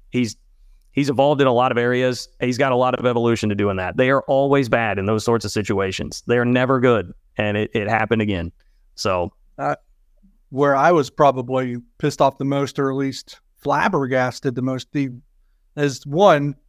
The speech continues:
Speaker 2: that you can't even attempt a fifty-seven, fifty-eight yard field goal with Chris Tennant there instead of doing whatever they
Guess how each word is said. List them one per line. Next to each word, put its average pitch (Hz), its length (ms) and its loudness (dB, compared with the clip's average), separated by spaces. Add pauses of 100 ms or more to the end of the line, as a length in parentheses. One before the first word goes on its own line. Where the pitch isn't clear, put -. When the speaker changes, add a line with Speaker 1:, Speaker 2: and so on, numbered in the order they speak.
(640)
Speaker 2:
that 147 320 2
you 165 140 -2
can't 170 380 -2
even 156 500 0 (1400)
attempt 175 680 0
a 151 120 -2
fifty-seven, 135 1000 -2
fifty-eight 143 520 -2
yard 143 220 0
field 147 200 -2
goal 131 100 -2
with 120 120 -8
Chris 147 240 -4
Tennant 139 280 -4 (460)
there 127 320 2 (340)
instead 156 420 2
of 135 240 -2 (520)
doing 151 240 2
whatever 139 260 0
they 139 120 -6